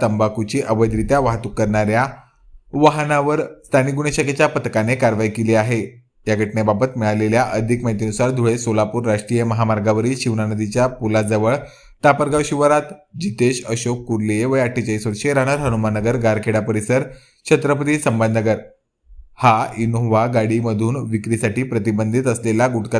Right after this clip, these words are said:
तंबाखू अवैधरित्या इनोव्हा चारचाकी गाडी क्रमांक एम एच एकवीस एस नव्वद नव्याण्णव मधून दि-, दिनांक तेवीस रोजी सहा वाजेच्या दरम्यान वाहतूक करत असताना स्थानिक गुन्हे शाखेच्या पथकाला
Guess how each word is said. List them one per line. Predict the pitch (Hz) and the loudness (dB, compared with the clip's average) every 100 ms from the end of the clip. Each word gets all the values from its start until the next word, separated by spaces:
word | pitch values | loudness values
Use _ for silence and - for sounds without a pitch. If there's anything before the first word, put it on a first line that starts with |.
| 107 | 0
तंबाखू | 107 107 135 | 0 0 -2
अवैधरित्या | 135 110 113 113 107 127 139 | -2 0 2 0 0 0 0
इनोव्हा | 113 113 113 | -2 0 0
चारचाकी | 131 120 107 113 104 127 | 0 0 0 -2 -2 -2
गाडी | 120 107 | 0 0
क्रमांक | 113 110 110 127 135 - - _ | 0 0 0 -2 -4 -14 -20 _
एम | 135 151 - | 0 0 0
एच | 139 151 - | -2 -2 -4
एकवीस | 113 104 113 120 135 - - | -6 -6 -2 0 0 -8 -2
एस | 117 117 123 - - - - - | 2 2 0 -10 -16 -20 -18 -6
नव्वद | 139 143 139 147 135 | 0 2 2 2 2
नव्याण्णव | 117 104 120 120 | 0 0 0 0
मधून | 113 110 113 120 | 0 0 0 -2
दि-, | 117 - - _ _ _ _ _ _ 147 131 | -4 -8 -20 _ _ _ _ _ _ -8 0
दिनांक | 139 147 147 151 | 2 2 0 0
तेवीस | 156 120 110 110 | 2 2 2 0
रोजी | 113 110 117 139 131 - | -2 0 0 -2 -6 -2
सहा | 147 143 | 0 2
वाजेच्या | 143 143 139 147 | 2 0 2 2
दरम्यान | 131 110 107 131 | 2 0 0 0
वाहतूक | 117 117 113 - | 0 -2 -4 -2
करत | 110 107 | -2 -2
असताना | 107 113 107 107 143 - - _ _ | -2 0 2 0 0 -4 -20 _ _
स्थानिक | 156 147 143 | 0 2 0
गुन्हे | 143 147 | -2 -2
शाखेच्या | 151 143 139 147 | -2 -4 0 2
पथकाला | 147 113 104 110 107 107 127 | 2 -2 -2 2 2 4 0